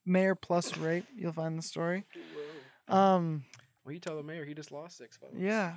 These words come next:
Speaker 1: goddamn Michael Scott. This motherfucker. But I will say, uh, I hope you guys have a great rest of your week.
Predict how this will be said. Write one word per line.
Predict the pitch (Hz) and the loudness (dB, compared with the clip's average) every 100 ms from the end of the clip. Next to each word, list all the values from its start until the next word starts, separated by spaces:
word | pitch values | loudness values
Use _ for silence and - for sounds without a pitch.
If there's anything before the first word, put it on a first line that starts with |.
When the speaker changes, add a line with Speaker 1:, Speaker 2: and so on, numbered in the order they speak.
| - | -8
Speaker 1:
goddamn | 185 165 170 170 165 170 | -8 -8 -8 -8 -6 -4
Michael | 165 165 175 | -6 -8 -10
Scott. | - 170 202 - _ _ - | -6 -6 -6 -8 _ _ -20
This | - - | -14 -10
motherfucker. | - 190 - - _ _ _ _ _ _ _ _ _ - | -10 -10 -12 -12 _ _ _ _ _ _ _ _ _ 0
But | 180 | 4
I | 190 | 6
will | 202 190 | 6 4
say, | - 190 185 185 180 | 2 4 4 4 4
uh, | 175 170 170 165 170 156 - | 4 4 4 4 2 0 -2
I | 165 | -2
hope | 170 170 | -2 -4
you | 170 | -2
guys | 170 170 | 0 0
have | - 156 | -2 -4
a | 160 | -4
great | 151 151 156 165 - _ - | -4 -2 -2 -4 -10 _ -4
rest | 165 165 | -4 -4
of | - | -4
your | 185 175 | -2 -2
week. | 160 180 - - | -2 -4 -8 -20